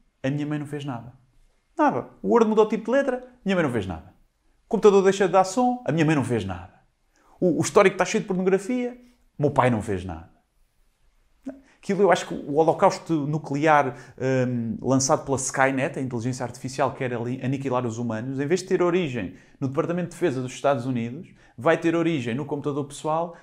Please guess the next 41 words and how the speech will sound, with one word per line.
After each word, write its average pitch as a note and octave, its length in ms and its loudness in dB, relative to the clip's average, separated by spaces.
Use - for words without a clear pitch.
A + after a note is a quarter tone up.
da D#3 140 0
Dona E3 240 -2
Belmira, D#3 540 -6
que - 80 -8
reside B2 340 -2
na B2 100 -2
Buraca. A2 460 -2
É F#2+ 140 -10
um G#2 80 -6
enredo G#2+ 380 -4
um A2+ 60 -6
bocadinho A2+ 460 -8
menos G#2+ 220 -8
ambicioso A2 720 -6
para A2 120 -4
o G#2+ 40 0
Hollywood. G#2+ 520 -2
E A#2 100 2
em C3+ 40 6
vez D#3 160 4
de D3 60 -4
lan-, D#3+ 300 0
lançar D3 380 4
o D#3+ 80 4
holocausto D#3 420 2
nuclear, E3 340 4
ainda A#2+ 160 0
tem B2+ 140 -2
um C3 80 0
plano C#3 280 0
mais C#3+ 200 -2
maquiavélico, B2+ 1120 -4
esta F#2+ 180 -10
inteligência G#2 460 -8
artificial, G#2+ 580 -6
o F#2+ 60 -6
Terminator, A#2+ 760 -2
que B2 60 -8
vai B2 120 0
pensar B2+ 420 -2
é, G#2+ 200 -2